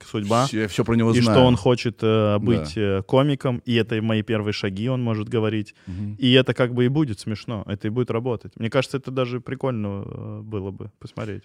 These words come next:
Speaker 2: А мно-, много есть, кроме Мити, который,
Speaker 1: Кто вот так делает? М,
Speaker 2: ко-, который,
Speaker 1: Сорокин, Митя
Speaker 2: Сорокин, да, к-,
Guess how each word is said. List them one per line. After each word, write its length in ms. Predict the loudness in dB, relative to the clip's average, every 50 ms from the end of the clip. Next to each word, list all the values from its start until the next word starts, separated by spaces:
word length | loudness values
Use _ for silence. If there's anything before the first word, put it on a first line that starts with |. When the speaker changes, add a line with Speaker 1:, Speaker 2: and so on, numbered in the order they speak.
| _ _
Speaker 2:
А 240 | -4 -2 -2 0 0
мно-, 220 | 2 0 0 2 2
много 360 | 2 2 4 2 2 2 0
есть, 260 | 2 2 0 0 -2
кроме 280 | -2 -2 0 0 0 2
Мити, 1300 | 2 2 2 0 -2 -6 -8 -6 -4 -2 -2 -2 -2 -2 -4 -4 -4 -4 -4 -4 -4 -4 -4 -4 -6 -8 -10 _ _ _ _ _ _ _ -12 -6
который, 140 | -2 0 2
Speaker 1:
Кто 60 | 2
вот 120 | 2 2 2
так 200 | 2 0 -2 -4 _
делает? 260 | -6 -4 -4 -4 -4 -4
М, 240 | -4 -4 -4 -2
Speaker 2:
ко-, 180 | -2 -2 -2 -4
который, 260 | -4 -2 0 0 2 2
Speaker 1:
Сорокин, 400 | 2 0 -2 -4 -6 -10 -10 -10
Митя 140 | -10 -4
Speaker 2:
Сорокин, 400 | 0 2 2 4 2 2 0 -2
да, 200 | -2 -2 -2 -4
к-, 160 | -6 -8 -12